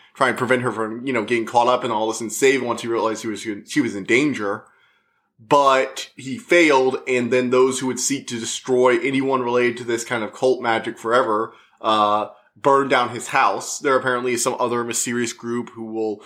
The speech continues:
stop at nothing to prevent this from ever happening, including murdering people. You know, the other side of the extreme from the demon cult mur-, murdering people. And apparently Daniel Turner, Dan, Daniel had been walking out the dog that night when they burned the house down, and that's the only reason he's still alive.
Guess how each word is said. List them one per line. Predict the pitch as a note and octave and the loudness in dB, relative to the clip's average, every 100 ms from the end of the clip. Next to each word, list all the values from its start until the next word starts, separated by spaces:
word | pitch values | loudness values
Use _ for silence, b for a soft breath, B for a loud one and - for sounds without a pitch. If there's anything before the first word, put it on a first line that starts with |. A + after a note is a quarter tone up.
| B | B
stop | - C#3 B2 | -4 0 2
at | B2+ | 0
nothing | A#2+ A2+ C3 | 0 0 0
to | A2+ | -4
prevent | A#2 G2 C3 A2+ | -6 2 2 2
this | A#2+ | -6
from | B2 A2 | -4 -4
ever | G#2 G2 | -4 -4
happening, | G#2 G2+ A#2 | -2 -4 -6
including | G#2 G2+ A#2 G#2 | -8 -10 -12 -8
murdering | A2+ C#3 C3+ A2+ | 0 0 0 -2
people. | G#2 G#2 G2 G#2 - - - | -8 -12 -6 -8 -8 -20 -2
You | |
know, | B2+ | 0
the | G2+ - | 0 2
other | D#3 C3+ | 4 4
side | C3 A#2+ A#2 | 4 2 2
of | |
the | A2+ | 0
extreme | A2 B2 A2+ | -2 -4 -4
from | A#2 | -4
the | G#2+ | -4
demon | G2+ D3 C3 A2+ | 2 4 2 -2
cult | G#2+ F#2+ | -4 -6
mur-, | G#2+ G2 | -8 -10
murdering | A2+ A2 G2+ | -10 -10 -10
people. | F#2+ G2+ G#2 A#2 A#2+ b b b b b _ _ - | -12 -14 -6 -6 -6 b b b b b _ _ 0
And | C3 | 2
apparently | B2+ D3+ D3+ D3 C#3 C3+ | 2 0 0 0 -2 -6
Daniel | B2+ C3+ C3+ B2 | 0 0 2 -2
Turner, | A#2+ C3+ C3 B2+ | -2 -4 -2 -4
Dan, | - C#3 C#3 C#3 - | 0 2 2 0 -8
Daniel | - C#3+ C#3+ B2+ | 0 2 2 0
had | C3 | 0
been | A2 B2 A#2+ | -2 -4 0
walking | A#2+ B2+ - B2 | 2 2 0 -6
out | A#2 | -8
the | A#2+ | -8
dog | A2+ B2+ B2+ B2+ | 2 4 4 2
that | A#2+ G#2 | 0 0
night | G#2 G2+ | -2 -2
when | G#2+ | -4
they | G#2 | -4
burned | A2 G#2+ | -4 -4
the | G2+ | -2
house | C3+ C#3 C3+ | 2 2 0
down, | A#2 G#2+ | -2 -2
and | G#2+ A2+ A2 | -4 -6 0
that's | A2+ - | 0 2
the | |
only | A#2 A2 | -2 0
reason | G#2+ G2 | -2 -4
he's | G#2 G#2 | -6 -6
still | - G2+ | 0 0
alive. | F#2 G#2 F#2+ - - - | 2 4 4 2 -6 -18